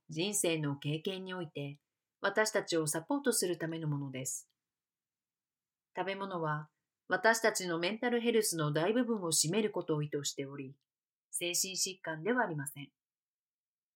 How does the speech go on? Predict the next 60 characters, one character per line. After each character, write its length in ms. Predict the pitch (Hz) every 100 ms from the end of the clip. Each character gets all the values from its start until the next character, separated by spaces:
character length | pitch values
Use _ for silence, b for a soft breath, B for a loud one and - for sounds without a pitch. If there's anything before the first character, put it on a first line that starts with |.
| -
ア 80 | 214
ー 100 | 226
ユ 60 |
ル 100 | 226
ヴ 100 | 220
ェ 20 | 214
ー 20 |
ダ 100 | 180
と 120 | 160
ヨ 140 | 170
ガ 100 | 220
の 140 | 196 156
ツ 160 | -
ー 80 | 160
ル 160 | 156 151
を 40 |
活 320 | 147 147 -
用 100 | 190
す 140 | 180 185
る 140 | 180 -
と、 220 | 180 180 _ _ _ _ _ _ -
私 320 | 208 277 285
た 120 | 262
ち 160 | 254 180
は 220 | 160 151
そ 160 | - 156
れ 120 | 185
ら 120 | 175
に 180 | 165 151
と 100 | 147
ら 140 | 147 190
わ 100 | 214
れ 100 | 202
て 100 | 165
い 60 |
る 100 | 151
と 120 | 143
感 240 | 143 156 175
じ 120 | 214
る 120 | 214
の 100 | 214
で 100 | 196
は 100 | 156
な 140 | 143 143
く、 280 | - 131 139 _ _ _ _ _ _
人 220 | 156 185
生 200 | 185 170
に 120 | 160 143
お 40 |
け 140 | 160
る 100 | 156
選 260 | 147 165 196
択 280 | 226 226 226
と 220 | 226 220 -
対 160 | 240 262 -
処 100 | 180
を 80 |
通 180 | 156 165
じ 180 | 156 147
て 260 | 143 139